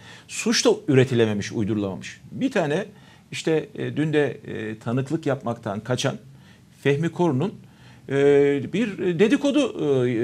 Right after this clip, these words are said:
yazısı, iki bin onda yazılan haberden dolayı ve, e, işte Burak Akbay'la ilgili mesele o. Yani feto, e, dosyasına sokmaların nedeni o. Öbür gazeteci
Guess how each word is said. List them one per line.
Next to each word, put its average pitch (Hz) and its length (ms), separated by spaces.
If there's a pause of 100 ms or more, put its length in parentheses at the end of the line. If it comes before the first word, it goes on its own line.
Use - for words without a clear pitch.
(280)
yazısı, 135 560
iki 139 240
bin 143 60
onda 139 220
yazılan 147 420
haberden 160 560
dolayı 113 380 (500)
ve, 151 360
e, 135 400
işte 127 320 (120)
Burak 135 220
Akbay'la 127 360
ilgili 113 280
mesele 113 360
o. 107 260 (340)
Yani 101 180
feto, 117 280 (400)
e, 107 240
dosyasına 127 440
sokmaların 117 580
nedeni 113 280
o. 156 180 (360)
Öbür 170 220
gazeteci 160 540